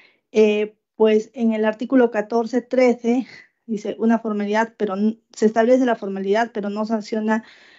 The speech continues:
con nulidad su inobservancia. Resulta manifiesto que tratándose de un contrato formal, cualquier modificación debe observarse necesariamente la misma forma legalmente exigida para los fines de celebración.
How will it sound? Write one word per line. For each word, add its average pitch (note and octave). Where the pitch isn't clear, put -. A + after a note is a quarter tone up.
con G#3+
nulidad G#3
su -
inobservancia. F#3+
Resulta G#3
manifiesto G#3+
que F3+
tratándose G3
de G3
un G3+
contrato G3
formal, G#3
cualquier G3+
modificación A3
debe G#3+
observarse G3
necesariamente G#3
la F#3+
misma G3+
forma G#3
legalmente G3
exigida G3+
para F#3
los F#3
fines G3
de -
celebración. G3+